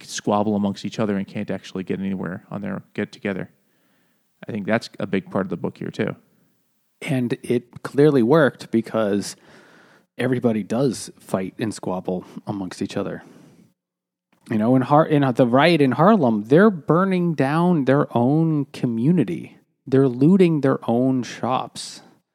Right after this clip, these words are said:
Speaker 1: But, but dude, that's, that happens now. <laughs>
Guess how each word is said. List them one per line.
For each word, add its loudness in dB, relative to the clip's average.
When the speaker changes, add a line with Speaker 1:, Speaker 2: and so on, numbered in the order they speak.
Speaker 1:
But, -18
but -8
dude, -4
that's, -8
that -2
happens -6
now. -8
<laughs> -6